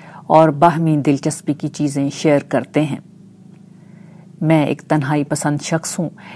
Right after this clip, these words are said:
इसलिए Facebook जैसी चीज़ों से दूर ही रहा हूँ। ताहम पिछले दिनों बाज़ दोस्तों के पहम इसरार पर मैं भी Facebook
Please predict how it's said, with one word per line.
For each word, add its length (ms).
इसलिए 320
Facebook 580
जैसी 300
चीज़ों 360
से 280
दूर 400
ही 200
रहा 240
हूँ। 180
ताहम 240
पिछले 360
दिनों 400
बाज़ 340
दोस्तों 380
के 160
पहम 500
इसरार 440
पर 240
मैं 320
भी 240
Facebook 480